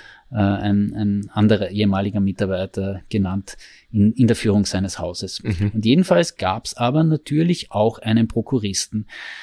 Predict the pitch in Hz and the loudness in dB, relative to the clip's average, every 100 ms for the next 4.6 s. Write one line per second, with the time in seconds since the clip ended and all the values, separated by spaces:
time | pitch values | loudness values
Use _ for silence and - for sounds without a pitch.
0 | - - _ _ _ - 113 110 170 - | -20 -20 _ _ _ -2 2 4 2 2
1 | 185 170 - _ _ _ _ _ 156 135 | 0 -2 -2 _ _ _ _ _ 4 6
2 | 180 - - 220 214 110 110 110 117 151 | 6 4 0 2 2 0 0 0 0 -4
3 | - 110 110 107 107 104 - 135 147 139 | -4 -2 -2 -4 -4 -4 2 2 4 2
4 | 127 135 135 107 107 - | 2 0 -2 0 -2 -2